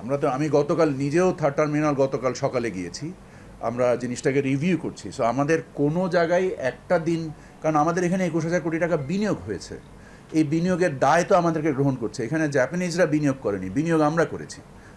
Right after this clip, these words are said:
দায় আমাদের উপরে। সেই দায়, এই খরচ মেটানোর জন্য আমরা যত দ্রুত এটা চালু করতে পারি, এটা যে শুধু আমাদের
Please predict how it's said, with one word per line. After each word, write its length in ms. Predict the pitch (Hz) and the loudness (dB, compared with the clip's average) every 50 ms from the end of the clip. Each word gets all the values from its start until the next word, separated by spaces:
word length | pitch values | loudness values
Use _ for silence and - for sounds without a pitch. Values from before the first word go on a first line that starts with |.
| - - - 113 | -20 -18 -4 0
দায় 240 | 131 139 160 175 165 | 2 4 6 6 6
আমাদের 380 | 156 156 160 160 156 147 120 | 4 4 4 4 4 2 2
উপরে। 240 | 104 78 80 73 - - - - - - - - - | 0 -4 -8 -12 -14 -16 -18 -20 -20 -20 -20 -16 -6
সেই 240 | - 151 151 147 | -2 0 0 0
দায়, 380 | 131 123 123 117 135 160 180 170 - - - - - | 2 2 4 4 4 4 2 0 -4 -8 -14 -10 -4
এই 140 | - 151 143 - | -4 -4 -4 -2
খরচ 400 | - - 147 160 185 - - - | 0 0 2 2 2 0 0 -2
মেটানোর 420 | 175 170 - 190 185 190 196 190 | -4 -2 0 0 0 0 0 -2
জন্য 240 | 170 190 190 190 202 | -2 -2 -2 0 0
আমরা 200 | 196 190 196 190 | 0 2 0 0
যত 400 | 160 135 139 135 - - 190 196 | 2 2 0 0 2 2 2 2
দ্রুত 280 | 165 151 196 214 208 220 | 2 0 -2 0 2 4
এটা 180 | 214 208 208 | 4 4 2
চালু 260 | 202 190 180 175 196 | 2 2 2 4 4
করতে 280 | 165 190 175 - - 156 | 2 2 0 0 -2 -2
পারি, 300 | - 107 90 92 110 135 - - - - - - - - - | -2 -2 -4 -4 -6 -10 -12 -16 -20 -20 -20 -20 -20 -16 -10
এটা 140 | - 120 151 | -6 -4 -2
যে 120 | 147 170 | 0 0
শুধু 220 | 170 - 185 175 196 | 0 0 2 2 4
আমাদের 380 | 175 165 170 175 170 175 135 | 4 4 2 2 2 2 0